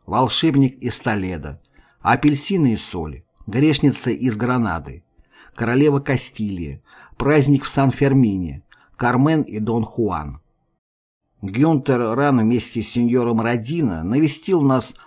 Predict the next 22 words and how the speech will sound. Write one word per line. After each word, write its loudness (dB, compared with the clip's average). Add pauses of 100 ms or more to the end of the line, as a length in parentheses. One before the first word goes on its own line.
(120)
в -20
Форменторе. 2 (720)
Они 2
прочитали 0
рукопись 0
и 0
были 0
в -4
восторге. -10 (580)
О 0
моих 2
кинопроектах 0
ничего 0
нового 2
я 0
не 2
узнала. -4 (880)
«Все, — 4
сказал -2
Гюнтер, — -6
в 0
отпуске, -2